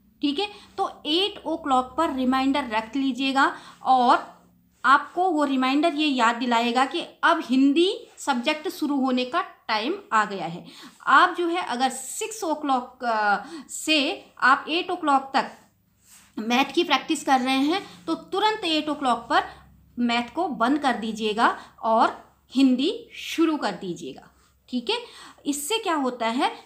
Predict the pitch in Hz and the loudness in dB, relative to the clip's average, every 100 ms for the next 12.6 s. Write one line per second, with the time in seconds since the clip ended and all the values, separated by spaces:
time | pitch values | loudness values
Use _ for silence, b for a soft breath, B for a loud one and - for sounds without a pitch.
0 | - - 262 226 220 311 311 381 381 370 | -12 -8 -6 -4 -4 -6 -4 -4 -2 -2
1 | 370 - 254 220 226 294 370 403 262 226 | -4 -4 -4 0 0 0 -4 -4 -4 -4
2 | - 202 202 359 B B 311 269 262 277 | -4 -4 -2 -2 B B -6 0 2 4
3 | 294 247 - 175 175 175 B 269 - 262 | 2 0 -6 -8 -8 -12 B -20 -2 4
4 | 277 269 - 262 302 311 302 294 349 370 | 4 2 2 4 4 2 -2 -2 -4 -6
5 | B - 247 330 - - - 254 359 - | B 0 2 2 0 -12 -2 0 0 0
6 | - 240 330 339 392 - 285 359 - - | -2 0 0 -2 -4 -4 -2 -2 -8 -12
7 | 277 269 254 262 294 392 294 262 262 240 | -8 -2 2 4 4 2 0 0 0 0
8 | 240 220 220 220 311 381 B - 254 254 | -2 -2 -6 -4 -4 -4 B -4 -4 -2
9 | 294 247 269 - - - 233 269 294 381 | -2 2 2 0 -8 -12 2 4 4 2
10 | 392 285 240 330 294 - 254 294 392 294 | 0 -4 0 -2 -2 -2 0 2 2 0
11 | 254 247 240 233 214 269 - - 233 214 | 0 -2 -2 -4 -2 -4 -4 -10 -10 -10
12 | 226 233 247 480 - | -8 -2 0 0 -4